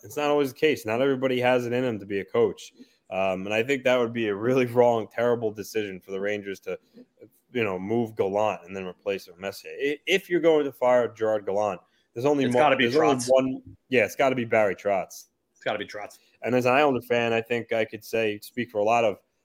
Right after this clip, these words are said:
Speaker 1: you know, fans of this franchise that if Trotz went to the Rangers, we'd hate to see that. Um, but, you know, it,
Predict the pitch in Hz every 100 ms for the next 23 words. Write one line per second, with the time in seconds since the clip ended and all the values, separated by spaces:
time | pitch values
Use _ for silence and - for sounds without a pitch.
0 | _ 117 92 87 107 104 98 95 92 -
1 | 98 92 98 95 92 95 92 - 110 101
2 | - 104 98 95 101 98 95 95 95 98
3 | 95 85 117 110 101 107 - 113 104 101
4 | 95 _ _ _ _ _ - 123 113 -
5 | - - _ 123 120 120 123 _ _ _
6 | _ - - 147 131